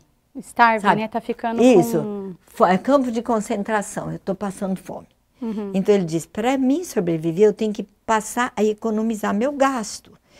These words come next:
Speaker 2: Se eu gastava X, eu vou gastar agora um pouco menos, ou metade." Então ele bola lá qual é a maneira de parar de gastar tanto.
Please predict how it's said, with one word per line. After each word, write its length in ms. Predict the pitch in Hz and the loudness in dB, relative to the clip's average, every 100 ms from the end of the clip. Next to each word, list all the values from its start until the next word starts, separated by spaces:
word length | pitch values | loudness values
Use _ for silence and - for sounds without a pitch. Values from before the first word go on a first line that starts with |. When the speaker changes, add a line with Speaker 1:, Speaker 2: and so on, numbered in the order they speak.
| - | -20
Speaker 2:
Se 120 | - 208 | 2 4
eu 60 | |
gastava 500 | 185 165 - 135 160 | 4 2 -2 -2 -2
X, 360 | 165 - 247 175 | -4 -2 -2 0
eu 40 | |
vou 140 | 165 170 | 0 2
gastar 300 | 185 - 196 | 0 0 -4
agora 340 | 185 175 202 | 0 0 0
um 60 | 285 | -2
pouco 360 | - 269 330 | -2 -2 -2
menos, 400 | 403 440 180 160 | -4 -2 -2 0
ou 80 | 165 | 0
metade." 680 | 151 185 - 294 202 - - _ _ _ - _ | 0 -2 2 4 4 0 -16 _ _ _ -20 _
Então 240 | 214 220 277 | -4 2 2
ele 200 | 302 381 - | 4 0 -2
bola 480 | 240 202 226 269 294 | 0 8 10 10 10
lá 300 | 240 240 269 | 10 10 6
qual 200 | 262 254 | 6 4
é 40 | |
a 40 | 320 | 4
maneira 460 | 320 254 233 254 | 0 2 4 4
de 160 | 233 247 | 0 -4
parar 540 | - 247 220 202 240 | -2 0 0 0 0
de 140 | 277 240 | -2 0
gastar 360 | 254 240 - - | 0 0 -2 -2
tanto. 480 | - 370 170 - | -2 -2 -4 -8